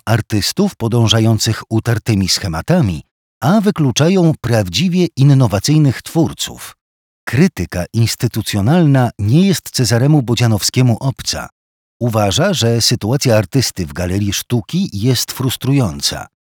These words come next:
Z góry wiadomo, że to, co w niej pokaże, uznane zostanie za sztukę. Sam najchętniej działa w przestrzeni publicznej miasta lub prywatnych mieszkaniach.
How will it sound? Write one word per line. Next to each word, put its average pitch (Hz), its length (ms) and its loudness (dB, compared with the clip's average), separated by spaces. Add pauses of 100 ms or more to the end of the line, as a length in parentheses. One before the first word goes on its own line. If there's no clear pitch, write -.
(160)
Z 92 120 0
góry 107 280 2
wiadomo, 107 580 2
że 110 160 0 (100)
to, 120 200 0
co 92 140 -4
w 78 100 -8
niej 98 140 0
pokaże, 107 540 -2 (100)
uznane 127 480 2
zostanie 104 500 0
za 120 140 0
sztukę. - 500 -6 (420)
Sam 160 340 4 (120)
najchętniej 139 640 2
działa 160 360 4
w - 80 -4
przestrzeni 131 540 0
publicznej 104 580 -2
miasta 92 580 -2 (260)
lub 165 340 0
prywatnych 127 540 0
mieszkaniach. 117 760 -4